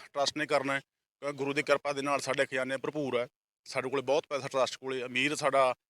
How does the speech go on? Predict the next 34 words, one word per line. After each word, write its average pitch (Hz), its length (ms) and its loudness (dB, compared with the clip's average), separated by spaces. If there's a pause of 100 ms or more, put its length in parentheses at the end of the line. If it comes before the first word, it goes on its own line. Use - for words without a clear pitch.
(280)
ਇੰਪਰੂਵਮੈਂਟ 131 420 -4
ਟਰੱਸਟ 131 260 -2
ਆ 127 80 0
ਜਿਹੜਾ 131 400 0 (240)
ਪੰਜਾਬ 127 340 2
ਦਾ, 127 180 2 (300)
ਸਾਡੇ 135 280 0
ਕੋਲ 139 200 -2
ਤਾਂ 143 140 0
ਜਿਹੜੇ 156 140 -4
ਹੋਰ 131 180 -2
ਟਰੱਸਟਾਂ 143 340 0
ਵਾਲੇ 139 100 0
ਪੈਸੇ 135 160 -2
ਉਧਾਰੇ 143 240 2
ਮੰਗਦੇ 131 380 0
ਆ 127 40 2
ਵੀ - 380 -14
"ਸਾਨੂੰ 135 280 0
ਦਸ 135 200 6
ਲੱਖ 131 220 0
ਦੇ 131 100 -4
ਦਿਓ, 127 100 -2
ਵੀਹ 156 180 -2
ਲੱਖ 151 140 4
ਦੇ 135 120 0
ਦਿਓ।" 123 160 -4 (340)
ਤੇ 175 60 -20
ਫਿਰ 147 120 -2
ਮੈਂ 135 400 -4 (300)
ਸਾਡੇ 131 200 -6
ਸਟਾਫ 127 280 4
ਨੂੰ 131 160 -6
ਕਿਹਾ 139 280 0